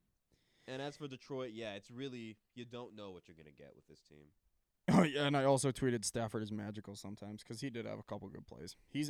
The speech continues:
Speaker 2: I, I like him as a quarterback. I really do. If the Jaguars could get a hold of Matt Stafford, I would
Speaker 1: Not
Speaker 2: be,
Speaker 1: happening.
Speaker 2: I would be perfectly okay
Speaker 1: Not
Speaker 2: with that.
Speaker 1: happening.
Speaker 2: Not
Speaker 1: Didn't,
Speaker 2: happening, you're
Speaker 1: didn't
Speaker 2: right, but
Speaker 1: Detroit give him a fat contract?
Speaker 2: I have one hashtag for you.
Speaker 1: Is it what I think it is?
Speaker 2: Hashtag M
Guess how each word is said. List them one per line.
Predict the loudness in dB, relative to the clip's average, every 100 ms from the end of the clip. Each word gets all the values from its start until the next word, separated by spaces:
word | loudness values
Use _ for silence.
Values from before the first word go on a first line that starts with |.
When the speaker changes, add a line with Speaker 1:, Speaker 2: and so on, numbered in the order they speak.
| 2
Speaker 2:
I, | 4 4 6
I | 4
like | 4 2
him | 0
as | -2
a |
quarterback. | 0 -2 0 -4
I | 0
really | 0 0
do. | -2 -4 -2
If | -4 0
the | 2
Jaguars | 8 8 10 10 10
could | 6 8
get | 8
a | 10
hold | 8 6
of |
Matt | 4 2
Stafford, | 2 2 4 2 2 -4 _ _ _ _ _ _ 0
I | 2
would | 4
Speaker 1:
Not | 2
Speaker 2:
be, | 2
Speaker 1:
happening. | -4 -6 -10 2
Speaker 2:
I | 4
would | 6
be | 6
perfectly | 4 4 0 0
okay | -2
Speaker 1:
Not |
Speaker 2:
with | -4
that. | -4
Speaker 1:
happening. | -2 6
Speaker 2:
Not | 10
Speaker 1:
Didn't, | 10
Speaker 2:
happening, | 10 6 6
you're | 8
Speaker 1:
didn't |
Speaker 2:
right, | 8 8
but | 2
Speaker 1:
Detroit | 2 -4
give | -8
him | -6
a | -10 -12 -10
fat | -6 -6 -8
contract? | -10 -10 -8 -10 -10 -20 _ _ _ _ _ 6
Speaker 2:
I | 8
have | 8
one | 6
hashtag | 4 2 0 0
for | 4 4
you. | 4 0 -14 -20 -20 -20 -20 -20 -20 _ _ _ _
Speaker 1:
Is | -14 -10
it | -10
what | -6
I | -6 -6
think | -6 -4
it | -4
is? | -4 -6 4
Speaker 2:
Hashtag | 6 10 10 10 6 _ _
M | 6 8 6